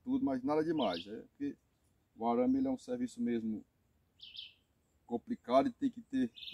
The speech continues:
bastante atenção na hora de puxar ele. Mas eu amo fazer esse tipo de serviço aqui, né,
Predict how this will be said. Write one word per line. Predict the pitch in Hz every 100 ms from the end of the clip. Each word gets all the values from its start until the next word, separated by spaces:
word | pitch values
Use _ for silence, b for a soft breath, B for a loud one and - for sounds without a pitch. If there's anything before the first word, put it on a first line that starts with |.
| 101
bastante | 117 - - 269 -
atenção | - - 226 - 127
na | 135 131
hora | 131
de | -
puxar | - - 135
ele. | 95 80 _ _ _ _ _ _ _
Mas | 104 110 107
eu | 117
amo | 131 160
fazer | 147 147
esse | -
tipo | -
de | -
serviço | 127 120 113
aqui, | - 139 165 165 _ _ _ _ _ _ _ _ _ -
né, | 110